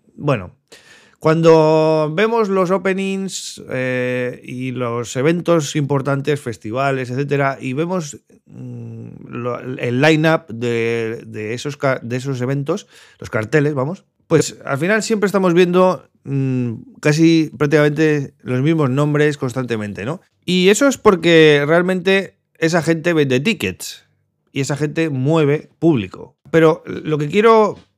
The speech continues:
hacer es darle la vuelta a eso y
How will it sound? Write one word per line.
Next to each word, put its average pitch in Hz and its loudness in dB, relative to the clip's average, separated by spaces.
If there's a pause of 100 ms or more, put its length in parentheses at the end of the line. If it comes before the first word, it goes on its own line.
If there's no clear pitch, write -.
(100)
hacer 180 2
es 180 0
darle 160 2
la 151 6
vuelta 143 4
a 147 4
eso 156 -4 (540)
y 127 0